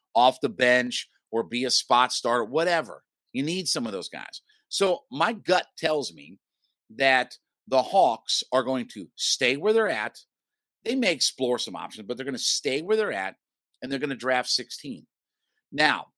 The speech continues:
the next thing. We heard last night reports, and I, I'm just gonna be curious. Like, I, I'm jaded because of the Deshaun Watson situation. I, so quick background.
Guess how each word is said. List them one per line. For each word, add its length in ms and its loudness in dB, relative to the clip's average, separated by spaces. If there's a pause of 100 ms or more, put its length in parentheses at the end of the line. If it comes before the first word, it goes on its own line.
(160)
the 140 0
next 380 0
thing. 240 -10 (1800)
We 140 2
heard 260 6
last 380 2
night 320 -4 (120)
reports, 720 -2
and 140 2
I, 160 4
I'm 180 2
just 160 -6
gonna 140 -6
be 100 -6
curious. 440 -6
Like, 160 -4 (1400)
I, 180 6 (120)
I'm 340 4
jaded 680 0 (260)
because 520 0
of 200 -4
the 120 -4
Deshaun 600 -4
Watson 560 -6 (300)
situation. 760 -6
I, 140 0 (480)
so 300 0 (280)
quick 240 4
background. 520 -4